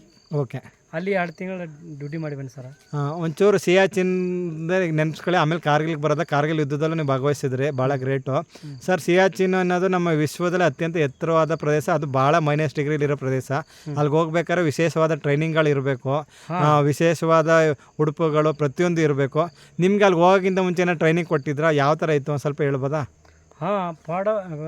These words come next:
Speaker 2: ಗುಡ್ಡಗಾಡು ಪ್ರದೇಶದಲ್ಲಿ ನಾವು ಯಾವ ಥರ ಹಿಲ್ ಹತ್ತಬೇಕು, ಇಳಿಬೇಕು ಅನ್ನುವಂಥದ್ದು, ಮ್, ಟ್ರೈನಿಂಗ್ ಕೊಡ್ತಾರೆ. ಆ ಪ್ರಕಾರ ಟ್ರೈನಿಂಗ್ ಪ್ರಕಾರ ನಾವು ಹಿಲ್ ಹತ್ತಿದ್ದೀವಿ.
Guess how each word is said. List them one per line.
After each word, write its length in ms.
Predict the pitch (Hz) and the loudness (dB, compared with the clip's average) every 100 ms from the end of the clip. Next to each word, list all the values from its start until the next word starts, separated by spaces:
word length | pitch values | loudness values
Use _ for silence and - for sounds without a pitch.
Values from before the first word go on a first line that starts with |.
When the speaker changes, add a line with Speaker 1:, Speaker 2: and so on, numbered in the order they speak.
| 156 151 151 156 165 | -10 -10 -12 -16 -12
Speaker 2:
ಗುಡ್ಡಗಾಡು 360 | 147 175 208 208 | -10 -2 0 0
ಪ್ರದೇಶದಲ್ಲಿ 600 | 196 190 214 190 202 196 | -4 -6 -6 -6 -8 -8
ನಾವು 240 | 185 185 | -8 -8
ಯಾವ 240 | 165 156 180 | -8 -8 -8
ಥರ 200 | 180 180 180 _ _ _ - | -8 -8 -10 _ _ _ -8
ಹಿಲ್ 200 | 180 180 131 _ _ - | -6 -6 -8 _ _ -14
ಹತ್ತಬೇಕು, 600 | 170 - 175 165 175 175 | -12 -10 -12 -10 -12 -14
ಇಳಿಬೇಕು 580 | 156 143 180 170 160 175 | -10 -8 -6 -6 -8 -8
ಅನ್ನುವಂಥದ್ದು, 800 | 165 165 156 156 147 _ 175 143 | -8 -8 -8 -8 -10 _ -20 -18
ಮ್, 300 | 131 127 123 | -16 -14 -14
ಟ್ರೈನಿಂಗ್ 300 | 147 160 175 | -8 -8 -8
ಕೊಡ್ತಾರೆ. 440 | 151 143 143 139 _ _ _ _ _ | -12 -12 -12 -14 _ _ _ _ _
ಆ 140 | 151 165 | -8 -8
ಪ್ರಕಾರ 440 | 160 160 170 165 | -8 -8 -6 -8
ಟ್ರೈನಿಂಗ್ 520 | 147 151 165 170 156 - _ _ | -10 -10 -8 -8 -10 -16 _ _
ಪ್ರಕಾರ 340 | 151 139 175 175 | -12 -6 -6 -4
ನಾವು 420 | 165 160 160 160 175 _ _ _ _ 160 | -8 -8 -10 -12 -16 _ _ _ _ -10
ಹಿಲ್ 200 | 170 165 165 - _ _ _ - | -8 -8 -10 -16 _ _ _ -14
ಹತ್ತಿದ್ದೀವಿ. 600 | 143 196 170 160 156 170 | -12 -10 -8 -6 -8 -10